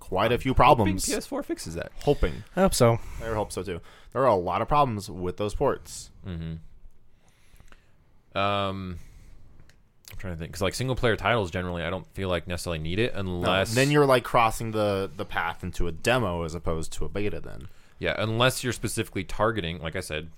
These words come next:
Speaker 2: clarity of
Speaker 1: Yeah.
Speaker 2: objective. Like, if you were like, "Hey, we're having some weirdness going on in our systems on this side, and we feel like we're right on the cusp of beta." A lot of times it runs well, but we'd like to just blast it out there to twenty thousand people.
Speaker 3: Yeah.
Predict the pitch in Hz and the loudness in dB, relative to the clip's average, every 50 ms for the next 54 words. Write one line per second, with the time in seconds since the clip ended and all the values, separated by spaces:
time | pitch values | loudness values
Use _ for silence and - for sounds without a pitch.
0 | - - - 92 90 87 80 78 80 87 92 82 - - 76 80 80 78 85 80 | -18 -12 -6 -4 -4 -4 -4 -4 -6 -8 -10 -10 -8 -6 -2 -2 -2 -2 -2 -2
1 | 80 107 107 104 - 80 64 62 58 - - - - 82 80 80 - 92 87 - | 0 0 0 0 -2 -6 -10 -12 -12 -18 -20 -14 -6 -4 -4 -4 -2 -4 -8 -6
2 | - 101 95 95 90 85 82 - - 98 98 92 85 80 76 78 - - - - | -4 -4 -2 0 0 -2 -2 -2 -2 -2 0 0 0 -2 -4 -6 -10 -16 -16 -14
3 | - - - - - - - 120 139 143 131 - - 123 113 113 123 127 127 123 | -14 -14 -14 -16 -12 -2 2 2 2 2 2 -4 -6 -6 -2 -2 0 2 2 2
4 | 123 123 120 117 110 - - 120 110 107 107 110 107 104 104 101 101 104 104 - | 2 0 0 -2 -4 -2 -2 -2 0 0 0 0 -2 -2 -2 0 0 -2 -2 -2
5 | - 107 90 - - 92 87 92 90 92 90 - 95 87 87 85 85 90 92 - | -4 -6 -6 -6 -8 -6 -6 -4 -4 -4 -6 -4 -2 -2 -2 -2 -2 -4 -6 -6
6 | - - 113 107 104 101 98 - 104 98 95 92 90 95 95 92 92 92 92 90 | -2 0 0 2 2 2 0 -2 -2 -4 -4 -2 0 0 2 2 0 0 -4 -6
7 | 85 - - - 98 92 87 - - 92 82 80 90 92 92 87 80 78 78 80 | -8 -6 -6 -4 -4 -4 -6 -6 -8 -10 -6 -4 -2 -2 0 0 -2 -2 -4 -4
8 | 82 92 101 117 123 - - 113 104 101 101 104 104 98 95 107 110 104 92 87 | 0 4 4 4 4 4 0 -2 -2 -2 -2 -2 -2 0 2 4 4 4 4 2
9 | 82 85 87 82 - - - - - - - - - - - - - - - - | 2 0 -2 -2 -2 -6 -14 -20 -18 -16 -16 -18 -18 -20 -20 -20 -18 -16 -16 -16
10 | - - - - 107 101 107 107 113 - 107 98 90 82 82 92 101 101 98 95 | -16 -12 -8 -6 -2 2 2 2 2 2 -2 -4 -4 -2 2 4 4 4 4 4
11 | - 92 92 92 92 - 87 82 80 - 90 82 82 80 - - - - - - | 2 0 0 0 0 0 -2 -4 -4 -4 -6 -6 -6 -6 -8 -14 -18 -20 -20 -18
12 | - - - 101 95 95 95 92 90 90 87 85 82 - 95 87 - 80 73 73 | -12 -8 -6 -4 -4 -4 -4 -4 -2 -4 -4 -4 -6 -8 -8 -8 -6 -6 -8 -8
13 | 78 - - - - - 85 85 78 62 | -8 -10 -16 -18 -12 -6 -4 -4 -2 -2